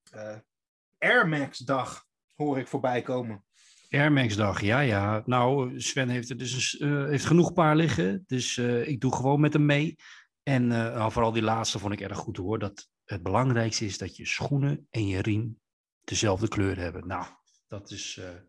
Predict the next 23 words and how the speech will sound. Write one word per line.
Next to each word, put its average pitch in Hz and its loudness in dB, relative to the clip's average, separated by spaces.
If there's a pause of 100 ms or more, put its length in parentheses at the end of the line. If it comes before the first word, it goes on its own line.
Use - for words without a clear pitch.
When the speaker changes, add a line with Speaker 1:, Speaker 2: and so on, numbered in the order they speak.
(440)
Speaker 2:
dat - -4
is 110 2
het. - -2 (340)
Serieuzere 135 6
zaken 117 2
zijn 107 2
er 110 -2
eigenlijk 95 -2
niet. 90 -10
Hey, - -2
wat, 135 0
eh, 131 2
eh, 123 -6
heb 127 0
jij 147 4
nog 147 4
iets 107 2
waar 110 2
je 98 2
het 95 -2
over 95 -2
wil 92 -4
hebben? 90 -8